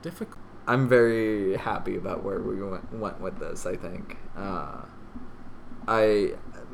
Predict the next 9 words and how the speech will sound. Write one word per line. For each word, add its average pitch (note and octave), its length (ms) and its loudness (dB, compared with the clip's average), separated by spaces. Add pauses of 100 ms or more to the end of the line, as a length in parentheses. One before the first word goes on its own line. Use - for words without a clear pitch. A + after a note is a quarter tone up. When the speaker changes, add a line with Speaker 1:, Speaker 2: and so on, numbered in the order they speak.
(280)
Speaker 2:
as C3 240 4
far C#3 200 8
as B2+ 240 4
what A#2+ 240 6
you A#2 120 -2
were A2+ 140 2
saying, G#2 540 -2 (760)
yes, B2 720 4
like, G#2+ 500 2